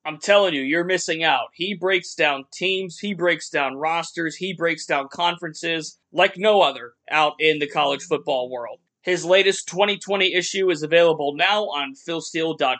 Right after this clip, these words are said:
com. And when we reached out to Phil to talk to him, we didn't know this was going to happen quite yet, but the Big Ten announced their twenty twenty college football season schedule. And of course, Ohio State and Michigan,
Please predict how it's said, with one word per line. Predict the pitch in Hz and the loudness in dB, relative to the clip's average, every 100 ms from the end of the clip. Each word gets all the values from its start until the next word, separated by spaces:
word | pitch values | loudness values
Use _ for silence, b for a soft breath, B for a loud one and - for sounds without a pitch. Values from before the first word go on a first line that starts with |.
| - | -2
com. | 170 190 196 - _ - B B | 0 0 -2 -10 _ -20 B B
And | 170 175 160 | 2 2 2
when | 170 180 | 0 0
we | 240 | -2
reached | 220 220 - | -2 -4 0
out | 202 | 0
to | 196 | 0
Phil | 175 196 180 | -2 0 0
to | 175 | 0
talk | 185 185 | 0 0
to | 175 | -2
him, | 151 143 139 _ _ - | -2 -2 -6 _ _ 0
we | 180 | 2
didn't | 220 185 | 2 0
know | 196 190 | 2 2
this | 180 175 | 0 -4
was | 156 | -4
going | 170 147 | -2 0
to | |
happen | 170 180 170 135 | 2 0 0 -6
quite | 143 147 139 | -2 -2 0
yet, | 139 143 - | 0 -2 -6
but | 147 | -8
the | 160 | 0
Big | 208 165 | 0 0
Ten | - 196 175 165 - _ - | -2 0 2 -2 -12 _ -4
announced | 147 143 180 196 - - 156 | -4 0 0 0 -4 -14 0
their | 180 175 | 2 2
twenty | 180 175 180 | 0 -4 -4
twenty | 175 175 170 170 165 _ - | -6 -6 -4 -6 -8 _ -2
college | 165 175 180 | 2 2 2
football | - 170 165 170 165 | -4 -4 2 4 2
season | - 170 160 160 | -2 -4 -4 -6
schedule. | - 185 170 139 117 - _ _ - | 0 2 2 -2 -8 -14 _ _ -2
And | 151 | -2
of | 165 | 0
course, | 180 185 185 | 2 2 0
Ohio | 156 160 170 | 0 2 0
State | 165 - 175 156 | -2 -2 -2 0
and | 160 160 | -2 -2
Michigan, | 156 151 151 165 | -4 -2 -2 -2